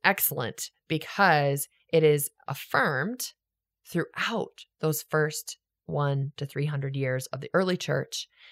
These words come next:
and should continue to be affirmed that way today. And so the Apostles' Creed is our baseline for this. And because it's short, I want to read it to you very quickly. "I believe in God,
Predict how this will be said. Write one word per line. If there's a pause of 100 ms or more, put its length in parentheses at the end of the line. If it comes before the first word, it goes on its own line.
(120)
and
should
continue
to
be
affirmed
that
way
today.
And
so
the
Apostles'
Creed (320)
is
our (200)
baseline (260)
for
this.
And
because
it's
short,
I
want
to
read
it
to
you (280)
very
quickly. (960)
"I
believe
in
God,